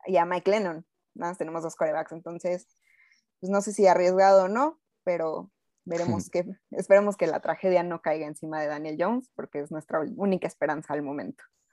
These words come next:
Speaker 1: Y
Speaker 2: Fíjate que,
Speaker 1: tam-
Speaker 2: por ejemplo, ahí en ese sentido, perdón que te interrumpa,
Speaker 1: No te
Speaker 2: este,
Speaker 1: preocupes.
Speaker 2: Daniel Jones, eh, yo creo que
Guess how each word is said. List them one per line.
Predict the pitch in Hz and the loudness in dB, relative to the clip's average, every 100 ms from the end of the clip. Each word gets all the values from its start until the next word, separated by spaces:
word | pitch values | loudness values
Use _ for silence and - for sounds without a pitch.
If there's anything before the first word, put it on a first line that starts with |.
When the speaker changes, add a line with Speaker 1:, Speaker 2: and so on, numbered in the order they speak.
| - - _ _ _ _ - | -20 -20 _ _ _ _ -4
Speaker 1:
Y | 226 226 220 | 2 4 6
Speaker 2:
Fíjate | 196 208 214 | 6 6 4
que, | |
Speaker 1:
tam- | 160 | 6
Speaker 2:
por | 123 | 4
ejemplo, | 131 143 | 4 4
ahí | 147 147 | 6 6
en | 156 | 4
ese | 165 | 2
sentido, | 151 101 123 139 | 0 2 4 4
perdón | 117 107 | 4 2
que | 117 | 2
te | 101 | -2
interrumpa, | 92 98 104 127 | -2 -2 2 4
Speaker 1:
No | |
te | - | 6
Speaker 2:
este, | 196 | 6
Speaker 1:
preocupes. | 180 104 101 95 92 | 6 4 2 0 4
Speaker 2:
Daniel | 131 147 123 | 4 6 4
Jones, | 131 143 143 - - - | 4 2 -2 -8 -10 0
eh, | 120 117 113 107 104 98 | 2 4 4 4 2 0
yo | 135 | -4
creo | 139 151 | -4 -4
que | 170 160 127 | 0 2 0